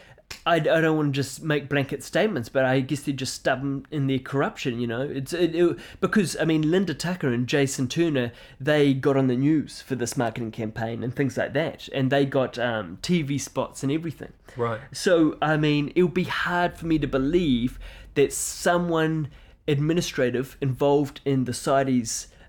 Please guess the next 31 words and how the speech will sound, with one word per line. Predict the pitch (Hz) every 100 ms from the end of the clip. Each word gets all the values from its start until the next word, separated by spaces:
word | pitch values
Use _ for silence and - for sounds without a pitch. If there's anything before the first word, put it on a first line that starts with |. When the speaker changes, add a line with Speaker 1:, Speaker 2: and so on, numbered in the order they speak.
| -
Speaker 1:
um, | 127 120 117 110 - -
convention | 147 131 165 165 - - - - _ _ _
did | - 143
not | 135 135 147 117 - 131
get | 147 139
that | 139 117
information | 120 123 131 127 127 123
to | 117
them, | 120 123 117 - -
and, | - 135 127 120 120 - 104
and, | 135 123 127 -
and | 131 127
that, | 123 - -
um, | 139 117 117 120 110 - - - - _ _ _ _ _ _
you | 185
know, | 143 123 -
it's | - - 175 -
hard | 170 170
for | 185
me | 165
to | 139
believe | 143 151 131
that | 127
they | 131
didn't | 135 113 165 151 151
know | 139 139 127 110
what | 123 135
we | 143
were | 143
doing, | 131 139 107 82 147 - - _ _
but, | 139 127 -